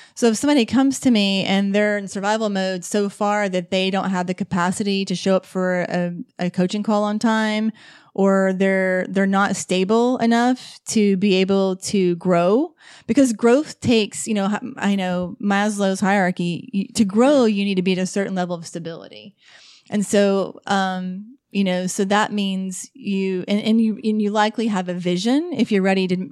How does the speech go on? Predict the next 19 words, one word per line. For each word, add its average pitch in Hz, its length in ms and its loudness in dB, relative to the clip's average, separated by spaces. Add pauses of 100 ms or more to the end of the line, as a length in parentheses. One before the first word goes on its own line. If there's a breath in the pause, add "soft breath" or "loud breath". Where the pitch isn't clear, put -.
to 175 240 -2
invest 190 480 0
in 226 100 0
something, 240 480 0
time 208 240 0
and 214 140 0
money 240 360 2 (280 loud breath)
to 220 80 2
make 190 180 4
a 180 60 -2
change. - 600 -2 (540 soft breath)
Um, 180 640 0 (520)
so, 208 640 2
so - 220 -2
that's 226 260 2
what 240 60 2
I'm 202 80 2
looking 190 260 -2
for, 160 400 -4